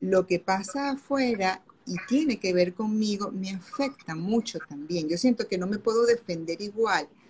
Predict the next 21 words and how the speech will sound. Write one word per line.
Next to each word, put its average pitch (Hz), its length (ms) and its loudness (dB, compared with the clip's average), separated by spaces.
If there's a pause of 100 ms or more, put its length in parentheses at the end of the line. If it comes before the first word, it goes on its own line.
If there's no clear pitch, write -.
(320)
Por 190 200 0
lo 214 140 -2
tanto, 214 460 0
yo 175 100 -2
me 175 140 -2
puedo 208 280 -2
poner 202 360 -2 (160)
muy 233 600 8
irritable 269 760 0
como 214 180 -2
para 190 180 2
que 190 120 -4
nadie 262 540 2
me 240 100 4
diga 214 220 -2
nadie, 170 480 0 (240)
nada, 180 500 2 (280)
para 190 220 2
no 220 260 4
tener 262 360 6
que 254 220 2